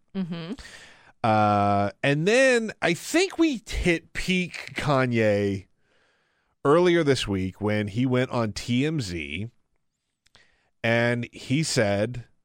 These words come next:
Speaker 2: slavery was a choice.
Speaker 1: Mm.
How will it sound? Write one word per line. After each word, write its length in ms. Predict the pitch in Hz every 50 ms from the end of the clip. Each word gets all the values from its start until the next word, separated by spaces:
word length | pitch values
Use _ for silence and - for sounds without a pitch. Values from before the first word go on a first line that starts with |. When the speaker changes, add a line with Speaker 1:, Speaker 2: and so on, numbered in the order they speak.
| _ _ _ _ _ _ _ _ _ _ -
Speaker 2:
slavery 560 | - - - 135 139 139 123 123 131 127 123
was 240 | 117 110 107 101 101
a 60 | 95
choice. 600 | - - 92 71 64 65 - - - - - - _ _ _ _ _ _ _ _ _ _ _ _ - - - - - - - - - - - - - - - - - - - - - - - - - - _ _ _ _ _ _ _ -
Speaker 1:
Mm. 2000 | 220 214 208 202 202 202 196 196 190 190 185 185 180 180 180 175 170 170 170 170 165 160 160 160 160 160 151 147 143 139 143 147 151 156 139 92 87 62 64 82 -